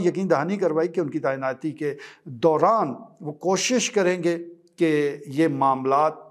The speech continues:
इनको काबू किया जा सके। उन्होंने बताया कि वो, अ, सूबा सिंध के मुख्तलिफ अजला में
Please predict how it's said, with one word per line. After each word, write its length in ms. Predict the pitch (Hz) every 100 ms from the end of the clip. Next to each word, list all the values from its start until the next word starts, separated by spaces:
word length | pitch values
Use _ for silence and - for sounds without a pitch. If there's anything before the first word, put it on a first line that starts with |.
| -
इनको 300 | 160 143 156
काबू 420 | 156 - 160 131 127
किया 280 | 147 135
जा 160 | 117 117
सके। 300 | - 123 123
उन्होंने 380 | - 165 180 180 - -
बताया 340 | 147 156 190
कि 140 | 160 180
वो, 220 | 160 160
अ, 100 | 156 - -
सूबा 1000 | 185 151 139 - 226 151 139 135 160 160
सिंध 280 | 151 190 202
के 140 | - 175
मुख्तलिफ 600 | 156 - 202 202 208 185
अजला 640 | 185 180 135 135 151 185
में 280 | 165 143